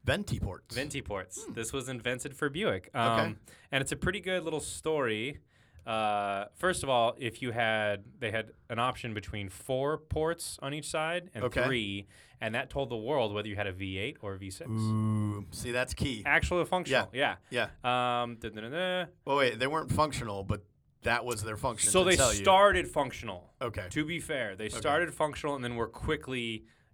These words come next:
Speaker 2: just decorative.
Speaker 1: Okay.
Speaker 2: Uh, da, da, da, da. The sales brochure noted that the venti ports helped ventilate the engine compartment, and that was possibly true in early forty-nine,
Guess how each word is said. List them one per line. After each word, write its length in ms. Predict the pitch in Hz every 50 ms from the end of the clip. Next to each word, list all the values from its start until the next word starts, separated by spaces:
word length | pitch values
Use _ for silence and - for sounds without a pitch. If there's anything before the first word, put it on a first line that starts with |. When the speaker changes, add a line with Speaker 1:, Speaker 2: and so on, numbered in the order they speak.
| _ _
Speaker 2:
just 560 | - - - - 117 123 120 117 101 - - - _ _ _ -
decorative. 600 | 123 101 - - 98 87 85 82 82 - - -
Speaker 1:
Okay. 220 | 123 - - - 92 - - - - - - - -
Speaker 2:
Uh, 380 | 117 104 104 101 98 98 95
da, 100 | 92 95
da, 0 |
da, 100 | 95 98 101 123 143 151 151 151 147 147 147 147
da. 0 | 139 - - - - _ -
The 180 | - 127 120 113
sales 260 | - - 175 190 180
brochure 380 | 170 170 156 160 - 165 160 156
noted 320 | 139 139 143 143 139 127
that 60 | 120 113
the 80 | 110
venti 200 | 107 127 123 123
ports 280 | - - 120 117 110 -
helped 300 | 98 - 120 123 117 117
ventilate 520 | 107 101 113 120 120 110 123 120 113 110
the 140 | - 117 113
engine 240 | 110 110 110 110 101
compartment, 540 | 107 98 - 107 104 107 110 104 98 98 - - _ _ - - - -
and 100 | 113 104
that 100 | 113 117
was 120 | 117 107 -
possibly 480 | - - 123 120 117 - - 120 113
true 360 | 107 - - 123 113 113 113
in 120 | 113 107 104
early 240 | 107 104 101 101 92
forty-nine, 640 | - - 104 101 98 101 117 131 135 135 135 135